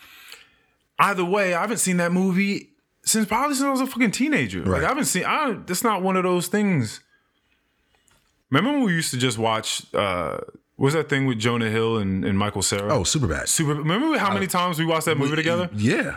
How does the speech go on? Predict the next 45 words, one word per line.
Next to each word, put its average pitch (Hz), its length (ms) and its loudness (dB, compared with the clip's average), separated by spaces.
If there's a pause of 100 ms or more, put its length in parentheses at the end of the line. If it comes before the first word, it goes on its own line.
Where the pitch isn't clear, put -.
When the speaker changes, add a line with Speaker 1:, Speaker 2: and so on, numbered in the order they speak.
Speaker 1:
<laughs> - 100 -4
All 147 80 4
right, - 260 0 (300)
Speaker 2:
Yeah. - 80 0
Speaker 1:
all 127 60 2
right. 117 80 0
That 127 180 0
was 131 100 0
just, 120 240 0
just, 110 320 0
uh, 113 240 0
we 123 120 2
don't 123 100 2
need 120 120 2
to - 40 0
go 113 160 4
off 104 140 0
on 95 100 0
that. 90 140 0
Speaker 2:
Love 131 220 2
that 92 120 2
movie. 78 340 0
Speaker 1:
But 151 120 2
either 208 240 0
way, 175 200 2
so 160 320 0
I 160 100 2
haven't 190 180 -2
seen 185 500 0
Scary 180 320 2
Movie 151 240 0
since 135 260 -2
I 139 120 2
was 139 180 0
a 123 40 -8
teenager. 123 500 0
But - 160 0
Speaker 2:
Mm-hmm. 131 80 0
Speaker 1:
yet, 143 320 -2 (520)
there's 139 320 2
this 147 160 0
clip 247 380 0
that 139 160 0
came 95 320 0
up, 85 240 -4